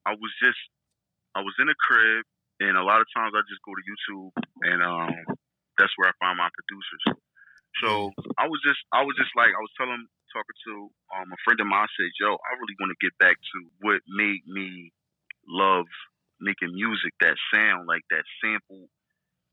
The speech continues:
Speaker 1: early two thousand two, two thousand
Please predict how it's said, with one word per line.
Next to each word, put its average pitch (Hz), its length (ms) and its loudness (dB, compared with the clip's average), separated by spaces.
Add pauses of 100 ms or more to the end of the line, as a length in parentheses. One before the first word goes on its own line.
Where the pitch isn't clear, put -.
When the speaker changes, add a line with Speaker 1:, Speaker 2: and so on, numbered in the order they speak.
(260)
Speaker 1:
early 101 420 0 (220)
two - 160 -14
thousand 95 460 0 (180)
two, 101 400 -6 (120)
two - 140 -20
thousand 95 380 2